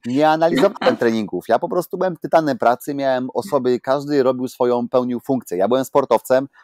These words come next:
Speaker 1: ja miałem zrobić trening i uzyskiwać wyniki.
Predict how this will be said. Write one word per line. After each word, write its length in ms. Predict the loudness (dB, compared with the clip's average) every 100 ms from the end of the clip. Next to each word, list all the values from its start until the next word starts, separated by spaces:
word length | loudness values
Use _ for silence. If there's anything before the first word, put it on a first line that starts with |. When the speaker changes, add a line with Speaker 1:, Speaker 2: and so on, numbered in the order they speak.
| _
Speaker 1:
ja 100 | -2
miałem 160 | -2 -2
zrobić 320 | -4 -4 -2
trening 360 | -2 0 -4 -8
i 180 | -8 -4
uzyskiwać 480 | -6 -4 -4 -4 -4
wyniki. 460 | -4 -4 -8 -16